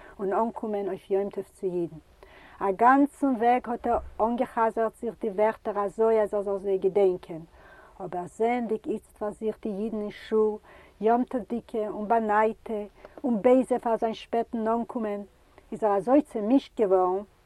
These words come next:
אז ער האט ביי קיין אויפן נישט געקענט, ארויסברענגען און די אלע רעד פון זיך. ער האט בלויז געשטאמלט שווער,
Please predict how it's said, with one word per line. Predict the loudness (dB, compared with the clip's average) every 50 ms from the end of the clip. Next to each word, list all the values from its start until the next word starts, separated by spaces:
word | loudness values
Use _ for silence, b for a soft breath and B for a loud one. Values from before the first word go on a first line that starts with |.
| _ _ _ _ _ _ -20 -20 -20 _ _ _ _ _ _ _ -10 -8
אז | -6 -4 -2 -2
ער | 0 2 2
האט | 0
ביי | 2 2 0 0
קיין | 0 2 4 6 6 6 6 2 -2 0
אויפן | 2 2 2 2 0 -4 -10 -10 -10 -12 B B B B B B
נישט | -4 -4 -2 -4
געקענט, | -6 -4 -4 -2 -2 -2 -2 -4 -6 -4 -2
ארויסברענגען | 0 0 2 4 4 2 2 0 -2 -2 -2 0 0 -2 -4 -4 -4 -4
און | -4 -4 -4
די | -6 -6 -4 -2
אלע | 0 2 2 2 0 2 2
רעד | 2 2 2 0 -4
פון | -10 -10 -8
זיך. | -8 -8 -10 -10 -12 -14 _ _ _ B B B B B B B B B
ער | -10 -6
האט | -2 -2 -2 -2 -2
בלויז | 0 2 4 4 4 4 0 -4
געשטאמלט | -8 -8 -10 -8 -4 -2 -2 -2 -2 -2 -4 -6 -6
שווער, | -10 -18 -8 0 2 4 6 6 4 2